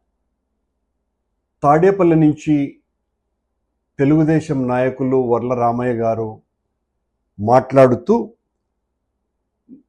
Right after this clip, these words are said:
భూమన పరిస్థితి తేలుకుట్టిన దొంగలాగా ఉన్నది,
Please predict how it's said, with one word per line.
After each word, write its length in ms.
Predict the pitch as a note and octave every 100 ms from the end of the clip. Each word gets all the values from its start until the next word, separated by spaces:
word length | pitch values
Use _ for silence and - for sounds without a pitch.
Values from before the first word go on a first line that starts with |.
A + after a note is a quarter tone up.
| _ _ _ -
భూమన 500 | B2 C#3+ F#3 G3 F#3+
పరిస్థితి 600 | D#3+ D3 D3+ - D#3 G3
తేలుకుట్టిన 720 | G3 D3+ E3+ F3 E3 C#3+ D3
దొంగలాగా 600 | C3 B2+ C3+ C#3 C#3 C3
ఉన్నది, 580 | B2+ B2 B2 A#2+ G#3 G3+